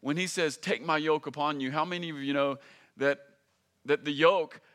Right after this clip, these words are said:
isn't just for one ox, but it's for what? It's for two. And presumably, if Jesus wants you to get in one side, who's in the other? Presumably, it's him.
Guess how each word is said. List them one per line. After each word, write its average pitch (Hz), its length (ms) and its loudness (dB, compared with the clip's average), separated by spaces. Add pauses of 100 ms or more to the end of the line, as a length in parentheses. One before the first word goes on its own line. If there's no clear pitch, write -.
(140)
isn't 175 300 0
just 170 200 -4
for 160 160 0
one 160 260 0
ox, 131 280 2
but 123 160 -4
it's 123 120 -4
for 117 160 -12
what? 101 320 -6 (540)
It's 151 180 -4
for - 160 -8
two. 143 420 -6 (260)
And 143 160 0
presumably, 160 840 -2
if 143 140 -2
Jesus 165 460 -6
wants 156 240 -4
you 175 100 -4
to 160 80 -4
get 151 180 -2
in 143 180 -2
one 175 200 0
side, 135 360 0
who's 196 220 -6
in 202 120 -10
the 165 140 -10
other? 147 280 -14 (920)
Presumably, 214 680 0
it's 123 140 -6
him. 185 420 -8